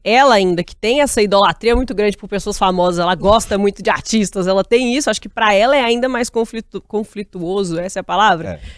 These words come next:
Speaker 1: Eu acho que existe muito isso, sim, e eu acho que ela foi muito corajosa mesmo em colocar ele no paredão. Porque ela mo-, conseguia ainda movimentar o jogo, porque ela tava ali na dúvida de Fernanda, fez com que pessoas tivessem que colocar a Fernanda, enfim.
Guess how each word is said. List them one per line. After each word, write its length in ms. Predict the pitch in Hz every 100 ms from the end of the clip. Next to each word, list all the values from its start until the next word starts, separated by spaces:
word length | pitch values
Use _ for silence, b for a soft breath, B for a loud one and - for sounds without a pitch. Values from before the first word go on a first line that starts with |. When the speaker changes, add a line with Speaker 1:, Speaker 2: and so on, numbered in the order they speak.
| B
Speaker 1:
Eu 80 | 196
acho 180 | 196 -
que 100 | 240
existe 440 | 240 196 262 -
muito 340 | 269 240 240 208
isso, 220 | 196 -
sim, 260 | - 196 233
e 60 |
eu 100 | 269
acho 160 | 220 -
que 60 |
ela 100 | 262
foi 100 | 254
muito 140 | 254 254
corajosa 560 | 277 440 254 196 180
mesmo 280 | 170 165 160
em 40 | 160
colocar 380 | 180 180 180
ele 80 | 175
no 40 | 175
paredão. 400 | 185 185 160 165 b b b b
Porque 480 | 170 - 202 196 180 - _
ela 140 | - 190
mo-, 260 | 208 220
conseguia 420 | 208 233 226 208 233
ainda 140 | 254
movimentar 560 | 240 233 240 226 233 320
o 80 |
jogo, 340 | 247 226 262 226
porque 160 | -
ela 160 | 202 196
tava 200 | 190 185
ali 100 | 185
na 140 | 190
dúvida 260 | 180 180 185
de 80 | 180
Fernanda, 580 | 190 165 185 233 220 196
fez 220 | 196 196
com 100 | 202
que 140 | -
pessoas 400 | 190 190 - 202
tivessem 320 | - 185 202
que 60 | 196
colocar 260 | 180 185 175
a 60 |
Fernanda, 360 | 170 170 196 220
enfim. 300 | 226 190